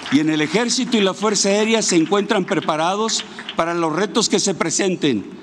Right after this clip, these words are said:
Es así porque con gran visión, desde el año dos mil veintidós, de manera inédita, se desarrolló un plan de mantenimiento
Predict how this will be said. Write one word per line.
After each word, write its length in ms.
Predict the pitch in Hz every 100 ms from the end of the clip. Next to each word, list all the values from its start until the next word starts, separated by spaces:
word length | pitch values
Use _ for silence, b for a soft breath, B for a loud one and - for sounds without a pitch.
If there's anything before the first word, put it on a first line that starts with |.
| B B B B
Es 180 | - 175
así 260 | 208 - 240
porque 420 | 240 202 202 180
con 200 | 185 165
gran 220 | 190 240
visión, 500 | 247 190 208 175 147
desde 360 | 143 156 127 151
el 100 | 156
año 240 | 226 233
dos 180 | 196 170
mil 240 | 185 214
veintidós, 760 | 208 208 - 165 175 220 226 - B B B
de 200 | 127 160
manera 440 | 165 160 165 226 226
inédita, 560 | 196 202 226 240 247
se 160 | - 202
desarrolló 600 | 165 160 160 151 151 202
un 200 | 214 -
plan 200 | 190 208
de 120 | 208
mantenimiento 840 | 196 170 175 143 160 190 170 208